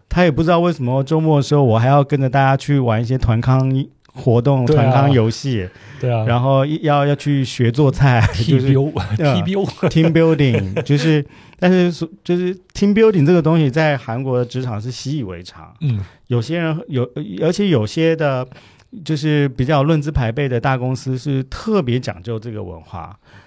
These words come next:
Speaker 1: 你，他们觉得所有的工作上的默契，对人的认识，就是，是从会食，不断不断的会食，不断的，不断的聚餐当中，
Speaker 2: 嗯。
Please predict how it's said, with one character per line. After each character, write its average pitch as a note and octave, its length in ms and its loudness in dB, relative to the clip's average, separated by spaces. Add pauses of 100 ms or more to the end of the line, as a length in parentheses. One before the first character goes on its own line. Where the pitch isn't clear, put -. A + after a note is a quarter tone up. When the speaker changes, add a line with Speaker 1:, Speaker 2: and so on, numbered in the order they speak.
(160)
Speaker 1:
你， A#2+ 200 -2
他 D3+ 160 -4
们 D#3+ 160 -2
觉 C3 180 -2
得 C3+ 260 0
所 D3 240 -4
有 C#3 80 0
的 G2+ 400 -6 (160)
工 D3 200 -2
作 C#3+ 100 -2
上 C#3 180 -2
的 A#2+ 80 -2
默 C3 240 -2
契， A2 520 -10 (300)
对 D3+ 180 2
人 G#2 220 -4
的 A#2+ 100 -6
认 C3 240 -2
识， G#2 360 -10 (440)
就 B2+ 140 -8
是， B2 360 -10 (400)
是 - 240 -6
从 A#2+ 320 -4
会 D3+ 280 2
食， G#2+ 460 -8 (140)
不 C3 80 -2
断 D3+ 220 2
不 B2+ 80 -4
断 C#3 180 2
的 B2 100 -2
会 C#3 220 -2
食， F#2+ 300 -8
不 G2 120 -8
断 C#3 220 0
的， B2+ 100 -4
不 A#2+ 160 -10
断 C#3 220 2
的 A#2 80 2
聚 C3+ 180 0
餐 A#2+ 220 0
当 A2+ 200 -4
中， A2 340 -4
Speaker 2:
嗯。 A#2 240 0